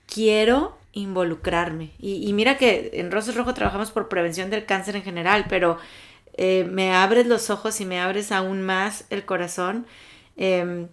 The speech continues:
porque también pienso en tantos, pues sí, niños, jóvenes, adolescentes, y la resiliencia que ellos muestran ante una prueba como esta es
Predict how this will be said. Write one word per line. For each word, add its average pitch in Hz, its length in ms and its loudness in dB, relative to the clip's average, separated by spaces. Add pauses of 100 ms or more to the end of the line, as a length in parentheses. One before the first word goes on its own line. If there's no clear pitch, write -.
(360)
porque 196 260 0
también 185 320 -2
pienso 214 280 0
en 208 80 -4
tantos, 214 500 -4 (140)
pues 180 120 -4
sí, 233 280 -2 (100)
niños, 214 720 -4
jóvenes, 208 500 -2
adolescentes, 175 800 -4
y 196 80 -2
la 180 140 2
resiliencia 190 760 -2
que 233 120 0
ellos 214 200 -2
muestran 202 460 -4
ante 180 220 -8
una 180 180 -4
prueba 180 260 -2
como 170 260 -8
esta 175 280 -6
es 190 180 -8